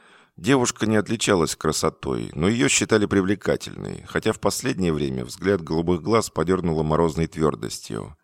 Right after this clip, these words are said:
Она в упор смотрела на Перила, ожидая продолжения рассказа. «В пути флиппер нагнал ворон», послушно заговорил тот.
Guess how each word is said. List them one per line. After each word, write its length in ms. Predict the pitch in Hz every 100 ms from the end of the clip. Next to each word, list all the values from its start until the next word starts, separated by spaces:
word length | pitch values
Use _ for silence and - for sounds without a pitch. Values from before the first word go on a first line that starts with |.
| _ _ _ _ -
Она 220 | 80 120
в 80 | 107
упор 280 | 95 - 104
смотрела 460 | - 85 87 87
на 140 | 82 82
Перила, 580 | - 82 65 57 50 50 -
ожидая 400 | 69 69 78 95
продолжения 580 | 78 76 73 71 76 73
рассказа. 840 | 71 - - 71 55 50 50 - _ _ _ _ _ _ _
«В 160 | - -
пути 380 | 101 98 131
флиппер 420 | 120 101 117 107 90
нагнал 400 | 92 85 101 92
ворон», 480 | 78 95 73 52
послушно 480 | 65 71 - 85 78
заговорил 500 | 67 69 71 73 78
тот. 460 | 76 - 64 -